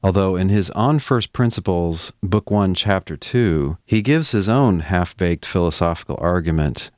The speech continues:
that the generation of the Son has to be eternal, and it goes like this. "And can anyone who has learned to regard God with feelings of reverence suppose or believe that God the Father ever existed even for a single moment without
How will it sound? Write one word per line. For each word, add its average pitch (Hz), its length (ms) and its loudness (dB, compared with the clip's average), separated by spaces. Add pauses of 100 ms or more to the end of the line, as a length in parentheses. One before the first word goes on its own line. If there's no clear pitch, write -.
that 82 360 2 (340)
the 85 120 2
generation 92 600 2
of 78 80 -4
the 78 80 -8
Son 87 300 0
has 85 320 0
to 78 100 -6
be 76 140 0
eternal, 73 640 -2 (160)
and 78 80 -4
it 65 80 -6
goes 92 260 0
like 71 220 -2
this. 80 560 -2 (1200)
"And 143 180 2
can 208 340 2
anyone 135 500 2
who 117 160 2
has 110 180 0
learned 104 400 2
to 110 100 -4
regard 101 500 0
God 98 300 -2
with 95 160 -6
feelings 127 460 0
of 90 220 -2
reverence 104 680 -2
suppose 135 600 0
or 113 80 2
believe 95 680 0
that - 240 -4
God 131 300 2
the 120 100 -2
Father 107 500 -2
ever 139 360 2
existed 78 720 -2
even 139 340 4
for 90 260 -2
a 82 60 -2
single 101 460 -2
moment 95 400 0
without 85 360 -2